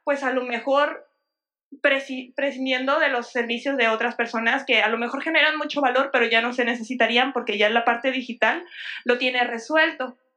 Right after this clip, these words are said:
¿Qué te sugeriría yo? ¿Qué le sugerimos en este caso a estos clientes? Es,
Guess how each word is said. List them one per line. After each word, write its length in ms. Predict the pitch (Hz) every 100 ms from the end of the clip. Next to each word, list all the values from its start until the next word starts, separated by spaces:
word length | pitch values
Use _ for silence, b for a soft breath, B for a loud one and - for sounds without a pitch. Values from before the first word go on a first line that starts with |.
| _ b b b _
¿Qué 100 | 320
te 140 | 330 349
sugeriría 680 | 339 302 294 277 269 285
yo? 320 | 277 269 262 262
¿Qué 80 | 269
le 140 | 269
sugerimos 580 | 269 254 254 254 262 262
en 140 | 247
este 220 | 240 262
caso 240 | 254 254 254
a 80 | 254
estos 260 | 254 262
clientes? 480 | 302 302 311 311 392 403 B B B
Es, 380 | 269 285 302